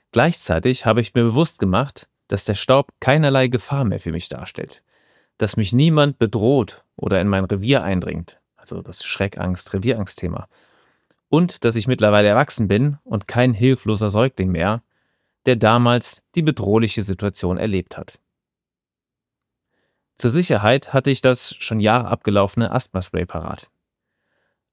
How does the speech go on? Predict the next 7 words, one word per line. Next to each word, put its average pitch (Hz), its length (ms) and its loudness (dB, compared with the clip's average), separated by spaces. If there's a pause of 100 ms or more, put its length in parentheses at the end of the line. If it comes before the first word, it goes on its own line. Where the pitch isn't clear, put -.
Allerdings 135 480 2
kam 165 260 2
es 98 140 -4
nicht 95 200 -4
mehr 87 140 -2
zur - 180 -2
Atemnot 87 640 -4